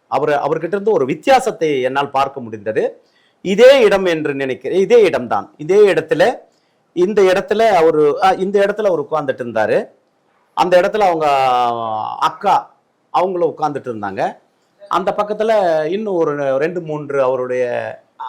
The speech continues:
உக்கா-, உடன் இருப்பவர்கள் இருந்தார்கள். அப்போ அவரை பார்க்கும் பொழுது எனக்கு ஏதோ அவர்கிட்ட இருந்து ஒரு,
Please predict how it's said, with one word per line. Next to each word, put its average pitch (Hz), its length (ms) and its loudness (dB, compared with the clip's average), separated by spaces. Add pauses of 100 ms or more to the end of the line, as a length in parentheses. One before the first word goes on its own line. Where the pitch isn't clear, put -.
(120)
உக்கா-, 165 280 -2
உடன் 180 220 -2
இருப்பவர்கள் 143 540 -4
இருந்தார்கள். 123 600 -10 (840)
அப்போ 220 420 2
அவரை 165 260 0
பார்க்கும் 202 460 -4
பொழுது 180 440 -2
எனக்கு 175 320 -2
ஏதோ 240 260 0
அவர்கிட்ட 175 500 0
இருந்து 175 280 -8
ஒரு, 147 240 0